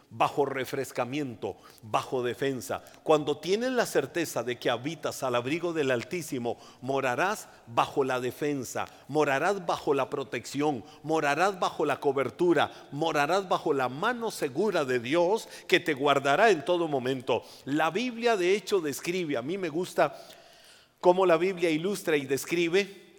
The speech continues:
lo que es o lo que representa la sombra de Dios en nuestras vidas.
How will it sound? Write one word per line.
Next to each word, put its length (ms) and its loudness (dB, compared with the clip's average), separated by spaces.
lo 220 0
que 340 4
es 200 0
o 80 0
lo 100 0
que 140 0
representa 760 -2
la 180 -4
sombra 460 -2
de 140 0
Dios 320 -2
en 100 -4
nuestras 380 -4
vidas. 400 -8